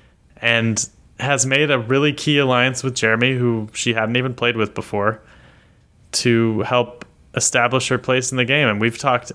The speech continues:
endlessly over the years on this podcast about how important it is to be that middle spot where you get to decide what's happening. And she snuck her way right in there. She's still under the radar. I'm sure no one really views her as a threat, even though she basically de-,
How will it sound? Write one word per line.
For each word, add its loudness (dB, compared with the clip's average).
endlessly 0
over 2
the 4
years 2
on 0
this -2
podcast 0
about 0
how 0
important 0
it 2
is 0
to -10
be 0
that 0
middle 2
spot -2
where 2
you 2
get 0
to -4
decide -2
what's -4
happening. 0
And 0
she -4
snuck -2
her 0
way 0
right 2
in 0
there. 2
She's -2
still 0
under 0
the 2
radar. 2
I'm -2
sure 0
no 0
one 2
really 2
views -2
her 2
as -2
a -2
threat, 0
even 2
though 2
she -2
basically 0
de-, -6